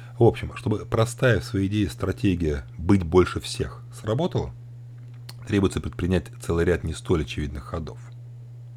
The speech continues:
А в итоге нас судят по результату.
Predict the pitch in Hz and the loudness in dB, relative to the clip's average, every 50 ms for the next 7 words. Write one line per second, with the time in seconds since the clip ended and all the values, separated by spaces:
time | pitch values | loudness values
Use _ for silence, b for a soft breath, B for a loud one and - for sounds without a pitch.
0 | - - - - - - - - - B B B B B B B B - 80 76 | -16 -16 -16 -16 -16 -16 -16 -16 -16 B B B B B B B B -2 0 0
1 | 76 - - 92 98 92 - - - - - - - - - - - - - - | 0 4 4 4 4 4 0 -6 -10 -14 -16 -16 -16 -16 -16 -16 -16 -16 -16 -6
2 | - - 185 - - - - 80 76 73 - - 76 73 73 78 73 - - - | 2 4 4 4 4 0 -4 -4 -4 -4 -4 -2 -2 0 0 -2 -2 -4 -6 -8
3 | - - - | -10 -10 -14